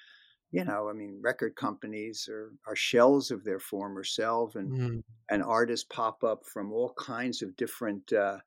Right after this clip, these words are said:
Speaker 1: ways of communication. It's all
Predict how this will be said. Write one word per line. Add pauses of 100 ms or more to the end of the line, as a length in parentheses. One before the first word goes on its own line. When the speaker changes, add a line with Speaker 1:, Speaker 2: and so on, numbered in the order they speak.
(480)
Speaker 1:
ways
of
communication. (600)
It's
all